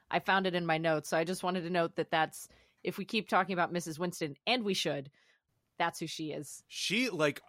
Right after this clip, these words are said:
Speaker 2: right off the rip, when she arrives,
Speaker 1: Love
Speaker 2: she's,
Speaker 1: her.
Speaker 2: she wants Harry Steele so bad, right in front of Mister Winston, too.
Speaker 1: It's so
Speaker 2: <laughs>
Speaker 1: good.
Speaker 2: It's
Speaker 1: And they're,
Speaker 2: incredible.
Speaker 1: they're, it's so good. Uh, so,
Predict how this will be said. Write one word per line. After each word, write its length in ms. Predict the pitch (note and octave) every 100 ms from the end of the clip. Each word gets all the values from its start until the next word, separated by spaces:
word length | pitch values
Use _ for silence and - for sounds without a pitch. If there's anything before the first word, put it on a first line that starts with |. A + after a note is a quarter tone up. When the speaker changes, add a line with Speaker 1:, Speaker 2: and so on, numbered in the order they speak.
| - -
Speaker 2:
right 400 | B2+ C#3 F3 F#3
off 360 | D3+ D3 - -
the 420 | B2+ A#2+ A2 G#2 - _ _
rip, 360 | - G#2+ A#2+ F#2+ -
when 180 | C#3+ A2+
she 220 | A2 C3+ C3+
arrives, 680 | A#2 A#2 G#2+ F#2+ F2 D#4+ D4
Speaker 1:
Love 180 | B3
Speaker 2:
she's, 320 | - A3+ F#3 E3+
Speaker 1:
her. 80 | -
Speaker 2:
she 300 | - - D#3+
wants 580 | C3 C3+ C#3 - - - _ _ _
Harry 280 | A2+ C3 B2+
Steele 360 | - - B2 G#2+
so 260 | - A2+ G#2+
bad, 380 | A2+ G#2+ G2 -
right 260 | A#2 B2+ C#3
in 80 |
front 260 | B2+ C#3 B2
of 60 | G#2+
Mister 300 | G#2+ - G#2
Winston, 440 | G#2+ A2 G2 F#2
too. 300 | - G2 - -
Speaker 1:
It's 420 | - - F#4 -
so 280 | E4+ D4 C#4+
Speaker 2:
<laughs> 0 |
Speaker 1:
good. 380 | C4+ B3 A#3+ -
Speaker 2:
It's 100 | A3+
Speaker 1:
And 140 | A#3
they're, 220 | C4 B3+
Speaker 2:
incredible. 220 | F#3+ F#3
Speaker 1:
they're, 220 | B3 B3 - - - - - - - -
it's 180 | C4 -
so 160 | -
good. 260 | A#3 G#3+ G3
Uh, 220 | F#3+ F#3
so, 360 | F#3 A3+ G#3+